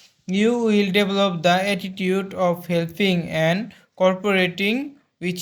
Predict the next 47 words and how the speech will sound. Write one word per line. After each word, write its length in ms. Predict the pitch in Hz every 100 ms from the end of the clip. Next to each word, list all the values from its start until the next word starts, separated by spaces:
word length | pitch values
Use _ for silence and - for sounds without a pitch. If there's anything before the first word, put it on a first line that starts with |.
| 202
each 120 | 165 156
other, 180 | 147 139 139
তুমি 140 | 175 175
কী 60 | 196
করবে? 240 | 208 190 247 277
তুমি 160 | 190 185 185
you 80 | 196
will 140 | 190 185
develop 260 | 190 185 180 185
your 100 | 180
attitude, 380 | 190 190 175 160 151
তোমার 140 | 160 165
অ্যাটিটিউডটা 1120 | 175 185 175 175 170 156 156 - 170 165 175 175 175
কী 80 | 175
করবে? 220 | 180 175 180
আস্তে 140 | 175 165
আস্তে 140 | 180 175
চেঞ্জ 160 | 170 160
হবে। 160 | 156 185 254 - - - 175
You 100 | 208 214
will 200 | 202 196 185 175
learn 240 | 175 185 208 202
to 60 | 180 165
behave 300 | 180 180 185 185
in 60 | 175
a 20 | 175 185
democratic 500 | 196 190 165 160 170
way, 120 | 156 139
তুমি 140 | 147 156
অর্থাৎ 200 | 151 156 165
তুমি 140 | 170 165 151
যে 60 | 139
গণতান্ত্রিকভাবে 800 | 160 180 190 220 214 226 165 165 175
একটা 140 | 175 175
কিছু 160 | 170 - 170
কী 60 | 175
করবে? 200 | 180 151 143 143
ভাবার 300 | 139 160 202 -
চেষ্টা 220 | 208 214 180
করবে, 200 | 143 139 139
ঠিক 100 | 190 202
আছে? 160 | 170 139 - _ _ _ _ 190
এরপর 180 | 196 220
কী 60 | 214 208
আছে? 120 | 214 196
Most 200 | 214 214 247
importantly, 600 | 214 220 202 208 190 170